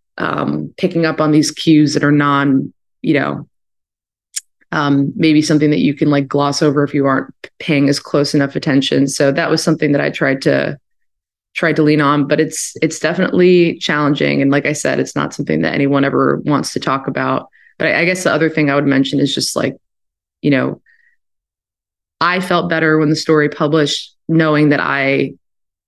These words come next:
um, I gave them both multiple opportunities to, to have it not run. You know, that, I feel like that made everyone feel more comfortable throughout the whole process. It, like, took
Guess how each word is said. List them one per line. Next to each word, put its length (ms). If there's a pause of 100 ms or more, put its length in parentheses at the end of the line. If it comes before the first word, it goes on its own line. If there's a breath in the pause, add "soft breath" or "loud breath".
um, 640 (800)
I 640 (140)
gave 300
them 180
both 400 (420)
multiple 440
opportunities 800
to, 680 (960)
to 140
have 200
it 100
not 280
run. 460 (160)
You 80
know, 100
that, 500
I 120
feel 160
like 160
that 160
made 160
everyone 360
feel 220
more 200
comfortable 680 (340 soft breath)
throughout 300
the 60
whole 180
process. 580
It, 160 (120)
like, 200
took 240